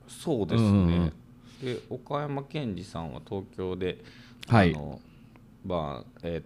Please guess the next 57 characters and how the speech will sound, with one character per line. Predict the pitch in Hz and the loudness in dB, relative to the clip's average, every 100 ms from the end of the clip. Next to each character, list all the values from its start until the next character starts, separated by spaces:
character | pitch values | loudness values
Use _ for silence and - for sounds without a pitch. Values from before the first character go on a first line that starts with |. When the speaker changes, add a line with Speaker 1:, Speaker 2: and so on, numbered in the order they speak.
| - | -12
Speaker 1:
と、 | 76 73 69 | -10 -8 -8
活 | - - 80 | -12 -12 -8
動 | 76 80 | -6 -8
し | - | -8
て | 82 | -6
い | 82 | -2
て、 | |
Speaker 2:
は | - 107 | 2 4
い。 | 101 - - - - | 4 0 -14 -20 -10
Speaker 1:
ち | - | -2
ょ | 170 | 2
う | |
ど | 123 | 2
そ | 101 | 2
の、 | 101 87 85 87 85 82 82 85 85 85 85 | 0 0 0 0 -2 -2 -4 -4 -6 -6 -8
こ | - | -10
こ | - 95 | -4 0
始 | 101 98 | 0 0
ま | 95 | 0
る | 92 | 0
時 | 90 | -4
に | 85 | -4
声 | 78 98 | 0 0
か | 82 | 0
け | 76 | -4
た | 82 80 | -6 -6
時 | 82 - 95 | -8 -6 -4
に、 | 113 131 - - | -2 -2 -4 6
Speaker 2:
う | 147 | 8
ん。 | 104 82 | 8 6
Speaker 1:
あ | 101 | -2
の、 | 98 | -2
シ | 92 113 | -2 -2
ー | 107 | -2
デ | 127 | 0
ィ | 98 | 0
ー | 76 | -2
を | 67 - - | -4 -8 -10
出 | 90 | -10
す、 | - 95 82 - - - - | -6 -6 -6 -10 -20 -20 -10
Speaker 2:
は | - 123 | 2 4
い、 | 95 | 6
は | 92 | 4
い、 | 78 | 2
は | 78 | -2
い。 | - | -6
Speaker 1:
出 | 92 101 | -4 -2
し | 92 - | -2 -4
て | 98 | -6
ツ | 87 123 120 | -4 2 6
ア | |
ー | 117 113 | 6 6
を | 110 | 4
回 | 117 113 | 4 2
り | 113 | 2
た | - 101 | 0 0
い | 85 | 0